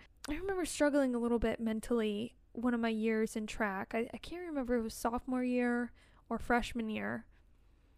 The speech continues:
Nonetheless, I was struggling mentally in workouts, and I was having little panics, and I couldn't get through some of them because I would just put so much pressure onto this one day,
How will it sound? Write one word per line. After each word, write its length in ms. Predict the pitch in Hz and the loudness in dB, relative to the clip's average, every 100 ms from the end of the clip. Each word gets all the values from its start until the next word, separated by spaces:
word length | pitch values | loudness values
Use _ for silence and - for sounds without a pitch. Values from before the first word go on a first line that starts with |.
| - - - | -20 -20 -2
Nonetheless, 440 | 302 359 294 254 240 | 4 6 8 6 6
I 60 | |
was 100 | 220 | 2
struggling 560 | - - 226 208 190 202 | 0 4 4 4 0 -2
mentally 440 | 214 214 220 202 | -2 -2 -2 -2
in 140 | 208 208 | -2 0
workouts, 520 | 202 - 214 233 - | 0 -2 -6 -6 -6
and 360 | 226 220 214 233 | -2 0 -2 -4
I 80 | 233 | -2
was 140 | 226 - | -2 0
having 420 | 269 285 285 262 | 0 0 0 2
little 220 | 240 220 | 2 2
panics, 580 | - 247 214 185 - - | 2 2 0 -4 -6 -4
and 80 | 226 | -4
I 60 | |
couldn't 260 | - 277 294 | -2 -4 0
get 180 | 240 - | -2 0
through 240 | 233 233 | 0 0
some 220 | - 208 | 0 -2
of 140 | 196 - | -2 -4
them 200 | 202 214 | -2 -2
because 240 | - 226 | -2 -2
I 60 | 214 | -2
would 120 | 208 | -2
just 260 | 247 - | -4 -2
put 200 | - 294 | 0 0
so 220 | - 330 359 | 0 -2 0
much 240 | 359 - | -2 0
pressure 320 | 320 294 247 | 2 2 2
onto 240 | 220 220 240 | 2 2 4
this 240 | 233 - | 4 4
one 180 | 240 240 | 0 4
day, 300 | 233 214 | 2 2